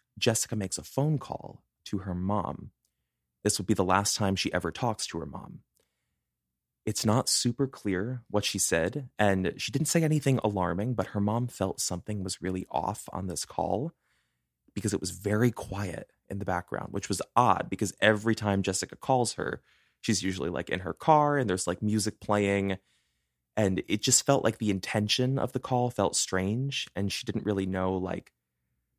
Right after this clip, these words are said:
what it was about. And she sensed that Jessica was with somebody. She wasn't alone because it was so quiet.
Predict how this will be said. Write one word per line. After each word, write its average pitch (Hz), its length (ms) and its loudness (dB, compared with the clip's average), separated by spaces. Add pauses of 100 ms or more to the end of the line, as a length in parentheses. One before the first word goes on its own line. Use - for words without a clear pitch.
(500)
what 104 160 4
it - 80 4
was 95 120 -4
about. 98 380 0
And - 100 -4
she - 140 0
sensed - 380 0
that 160 100 0
Jessica 107 360 0
was 90 200 -4
with 95 340 -4
somebody. 85 540 -4
She - 160 -8
wasn't 104 320 -2
alone 80 500 -4
because - 220 -10
it - 60 -14
was - 100 -4
so 95 400 -4
quiet. - 540 -4